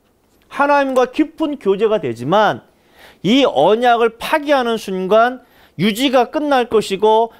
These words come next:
관계가 단절될 것이다. 자, 우리는 이 선악과를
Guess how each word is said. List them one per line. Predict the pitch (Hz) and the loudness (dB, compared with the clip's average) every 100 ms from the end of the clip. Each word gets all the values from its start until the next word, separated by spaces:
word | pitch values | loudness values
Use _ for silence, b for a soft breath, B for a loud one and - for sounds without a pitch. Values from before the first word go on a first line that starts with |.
| _ | _
관계가 | - 214 254 240 226 226 | -4 -2 0 2 2 0
단절될 | - 185 208 220 214 202 190 185 | -6 -8 -2 -2 -2 -2 -4 -4
것이다. | 165 156 - 156 208 - - - - - - - _ _ - B B B | -4 -4 -4 0 0 -2 -8 -20 -20 -20 -20 -20 _ _ -20 B B B
자, | - | 0
우리는 | 110 214 294 285 | 2 2 2 2
이 | 240 | 0
선악과를 | 247 262 269 262 254 214 190 185 196 135 | 0 0 0 0 0 2 2 4 2 0